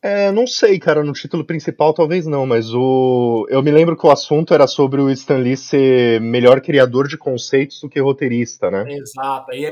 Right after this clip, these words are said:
Speaker 2: por
Speaker 1: E, tipo,
Speaker 2: exemplo,
Speaker 1: depois
Speaker 2: essa
Speaker 1: que você falou isso, é muito verdade, cara, nunca tinha me ocorrido isso, mas realmente as histórias dele são bem fraquinhas, mas os personagens são fantásticos, né?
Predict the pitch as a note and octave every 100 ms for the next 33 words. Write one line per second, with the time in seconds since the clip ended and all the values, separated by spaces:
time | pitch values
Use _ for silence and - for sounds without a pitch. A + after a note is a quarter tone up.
0 | D3+ F#3 G3 F3 F3 C3 E3 D3 G#3 E3+
1 | F3 F3+ E3+ E3+ - D#3 D3+ B2+ D3 -
2 | C#3 C#3+ F3 D#3 C3+ B2 B2+ A2 - G#2
3 | G2+ A#2+ D#3 F3 E3 D3 D3 D#3 C3 C3
4 | B2+ A#2 A2+ - G#2 G2+ G2+ - - -
5 | C3+ C#3 C3 B2 A#2+ - B2+ C#3+ A2 A2+
6 | C3+ - C3 C3+ - - - D3 B2+ G2+
7 | G#2 G2+ - - - F3 - C3+ A2+ A2
8 | D3 - C#3+ F3+ D3+ A2+ A#2 - G2 G2